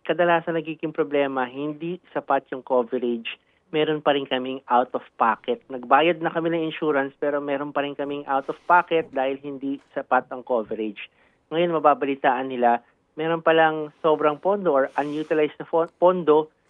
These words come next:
na pwedeng gamitin sana para i-expand yung coverage ng PhilHealth sa mga karamdaman, sa mga serbisyo nito. Pero ito ay dinadala, sinecentralize muli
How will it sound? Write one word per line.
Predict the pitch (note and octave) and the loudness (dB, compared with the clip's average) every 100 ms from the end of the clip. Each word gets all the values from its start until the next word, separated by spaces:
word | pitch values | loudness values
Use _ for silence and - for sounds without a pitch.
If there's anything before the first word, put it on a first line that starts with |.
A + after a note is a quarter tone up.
| _ | _
na | D3+ D3 F3 _ G3+ | -2 -2 -2 _ 2
pwedeng | A3+ A#3+ A3+ | 2 2 0
gamitin | G3+ G3 F#3+ F#3+ F3 | 0 -2 -4 -6 0
sana | F#3 E3 B2 B2 _ | 0 2 -2 -6 _
para | - D3+ D#3+ | -2 0 0
i-expand | D#3 D#3+ D3+ - - D#3 D#3 C3+ | -2 -6 -6 -12 0 2 2 -4
yung | D3 D3+ | -8 -4
coverage | E3 D#3+ C#3+ C3+ A2+ G#2+ - | 0 2 2 -2 -2 -6 -10
ng | C#3+ - | -10 -6
PhilHealth | D3+ C3 C3 G#2+ - C3+ | -6 -4 -4 -4 -6 -10
sa | |
mga | C3+ C#3 C3 | -8 -8 -2
karamdaman, | C3 C3+ C#3 D3 C#3+ C#3 C#3+ - | 0 0 -2 -4 -2 -4 -6 -8
sa | B2 | -10
mga | B2+ B2+ B2 - | -8 -4 -6 -4
serbisyo | B2+ A2 D3+ D3+ E3 | -8 -8 -10 -8 -6
nito. | D3+ - C3+ B2+ _ _ _ _ | -6 0 0 0 _ _ _ _
Pero | E3 D#3+ D#3+ | 2 2 2
ito | D#3+ E3+ C#3+ | -2 -4 -2
ay | C#3+ C3 | -2 -6
dinadala, | D3 D3 D3+ D3 D3+ D3 C3+ C#3 - D3+ | -6 -2 0 0 0 4 4 2 -4 -8
sinecentralize | C#3+ D3 D3+ D3 D3 C#3+ C#3+ D#3+ | -6 -4 -4 -4 -2 -2 -2 -4
muli | E3 D#3+ C#3+ | -2 0 -2